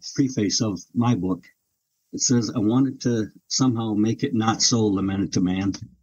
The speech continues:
eula-, eulogizing a friend who had died young. His word gave poignancy to humanity's ageless heart cry. "Death stuns and scars us all.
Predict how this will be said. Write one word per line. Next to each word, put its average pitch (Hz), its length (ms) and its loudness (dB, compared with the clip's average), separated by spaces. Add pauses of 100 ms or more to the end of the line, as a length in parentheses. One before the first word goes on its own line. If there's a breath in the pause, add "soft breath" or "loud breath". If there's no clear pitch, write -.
(300)
eula-, 104 560 2
eulogizing 101 800 2
a 87 40 -4
friend 104 300 2
who 101 140 2
had 87 120 -6
died 92 260 -4
young. 95 320 0 (640)
His 95 180 -2
word 113 340 0
gave 110 280 0
poignancy 107 560 0
to 95 200 -4
humanity's 98 640 2
ageless 101 400 0
heart 95 260 -2
cry. 90 280 -8 (520)
"Death 104 200 0
stuns 101 500 2
and 85 120 2
scars 92 420 0
us 82 140 -2
all. 85 340 -4